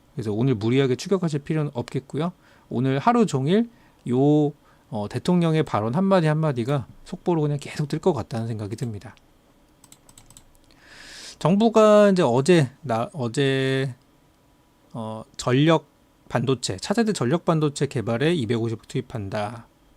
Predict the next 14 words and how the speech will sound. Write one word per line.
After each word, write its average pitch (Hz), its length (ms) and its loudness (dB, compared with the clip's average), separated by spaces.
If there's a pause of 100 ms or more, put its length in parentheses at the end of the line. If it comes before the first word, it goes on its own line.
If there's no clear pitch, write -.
뭐 104 200 -10
등등등 131 720 -2
추가적으로 156 680 0 (280)
여러 127 160 4
가지 170 220 2
섹터들을 185 500 0
언급을 117 420 0
했습니다. 113 540 -8 (260)
어, 107 140 -12
구윤철 139 460 0
장관이 113 440 -4
최근에 170 360 -2
말실수도 147 680 0
하고 151 340 2